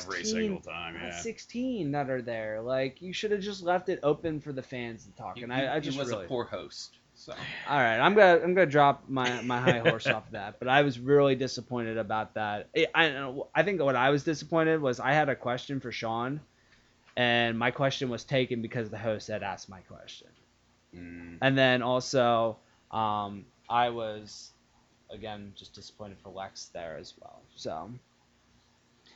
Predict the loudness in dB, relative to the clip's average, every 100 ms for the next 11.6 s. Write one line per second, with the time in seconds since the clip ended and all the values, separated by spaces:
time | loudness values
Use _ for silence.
0 | _ -4 0 0 0 -2 -4 -4 -4 -2
1 | -2 -2 -6 -2 0 4 4 6 6 4
2 | -2 _ -12 -10 -8 -8 -8 -10 -16 _
3 | -12 -8 -4 -2 -2 -2 -4 -6 -8 -10
4 | -10 -4 -2 -2 -4 -6 -4 -4 -6 -4
5 | -6 -6 -6 0 0 0 -2 -4 -4 -6
6 | -8 -8 -6 -6 -8 -10 -8 -8 -8 -10
7 | -10 -10 -8 -10 -8 -10 -12 -12 -10 -12
8 | -12 -14 -10 -8 -8 -10 -10 -10 -10 -8
9 | -8 -6 -6 -6 -2 2 2 2 -2 -2
10 | -4 0 0 0 0 0 -2 -4 -6 -4
11 | -4 -4 0 4 4 4